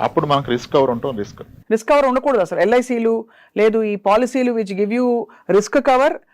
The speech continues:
Speaker 2: along with money back,
Speaker 1: Hmm.
Speaker 2: ఇట్లాంటివి అడ్వైస్ చేస్తారా మీరు?
Speaker 1: అసలు నేను along with money back చెప్పను. Risk has to be separate risk cover అంటాను. Only term insurance. దాన్ని మీరు ఇన్వెస్ట్మెంట్స్ మిక్స్ చేస్తే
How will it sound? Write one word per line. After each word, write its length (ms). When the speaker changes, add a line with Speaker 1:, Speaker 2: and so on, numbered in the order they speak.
Speaker 2:
along 240
with 160
money 260
back, 200
Speaker 1:
Hmm. 140
Speaker 2:
ఇట్లాంటివి 420
అడ్వైస్ 500
చేస్తారా 300
మీరు? 220
Speaker 1:
అసలు 280
నేను 200
along 220
with 100
money 220
back 340
చెప్పను. 320
Risk 180
has 240
to 80
be 80
separate 400
risk 280
cover 140
అంటాను. 500
Only 180
term 200
insurance. 500
దాన్ని 240
మీరు 240
ఇన్వెస్ట్మెంట్స్ 680
మిక్స్ 320
చేస్తే 320